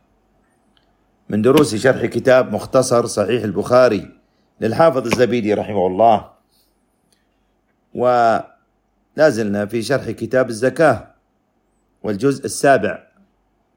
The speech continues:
من أجزاء شرح كتاب الزكاة من مختصر صحيح البخاري. يقول:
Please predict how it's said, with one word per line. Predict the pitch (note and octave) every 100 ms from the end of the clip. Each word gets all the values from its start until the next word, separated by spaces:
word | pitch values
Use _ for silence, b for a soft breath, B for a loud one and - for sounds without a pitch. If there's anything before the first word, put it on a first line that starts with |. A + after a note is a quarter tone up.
| _
من | -
أجزاء | D2 F#2+ G2 A#2 G2+ G#2 F2+
شرح | - A2+ A2
كتاب | A2+ G#2+ A#2+ G2
الزكاة | F2 G#2 G#2 G#2+ G2+ F#2+ _ _ _ - - -
من | G#2+
مختصر | G#2+ G2+ B2+ A#2+ G#2 G2+
صحيح | - B2+ B2 B2
البخاري. | A#2 G#2+ A#2 A2 F#2 - - - - _ _ _ _ _ _ _ _ _ _ _ _ _ _ _ _ _ _ _ _ _ _ _ _ _ _ _ _ _ _ _ _ _ _ _ _ _ _ -
يقول: | B2+ F#3 D#3+ D3+